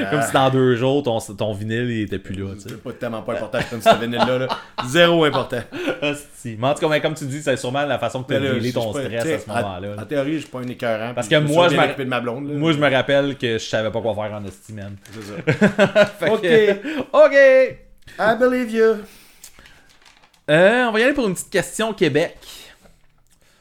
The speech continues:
Speaker 1: Québec,
Speaker 2: Mais
Speaker 1: la
Speaker 2: pas,
Speaker 1: ville.
Speaker 2: pas Québec la ville, mais Québec
Speaker 1: Le
Speaker 2: la,
Speaker 1: son.
Speaker 2: la province.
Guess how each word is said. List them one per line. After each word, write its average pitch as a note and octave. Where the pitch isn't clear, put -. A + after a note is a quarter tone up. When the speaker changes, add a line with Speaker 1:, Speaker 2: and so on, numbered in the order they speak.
Speaker 1:
Québec, A#2
Speaker 2:
Mais G#2+
Speaker 1:
la A#2+
Speaker 2:
pas, -
Speaker 1:
ville. C3+
Speaker 2:
pas D3+
Québec C#3
la B2
ville, C#3+
mais B2
Québec A#2+
Speaker 1:
Le C3
Speaker 2:
la, G#2+
Speaker 1:
son. B2
Speaker 2:
la A#2
province. A2